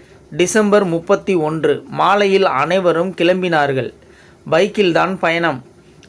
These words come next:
போகும்போதே ஒரு காஸ்ட்லி லாட்ஜை புக் செய்தார்கள். இரவு அந்த ஹோட்டல்லே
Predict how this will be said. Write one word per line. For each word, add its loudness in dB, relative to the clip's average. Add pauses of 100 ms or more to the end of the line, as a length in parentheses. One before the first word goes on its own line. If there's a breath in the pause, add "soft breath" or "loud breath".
(160)
போகும்போதே 2
ஒரு 2
காஸ்ட்லி 2
லாட்ஜை 2
புக் -8
செய்தார்கள். 2 (480 loud breath)
இரவு 6
அந்த 2
ஹோட்டல்லே 2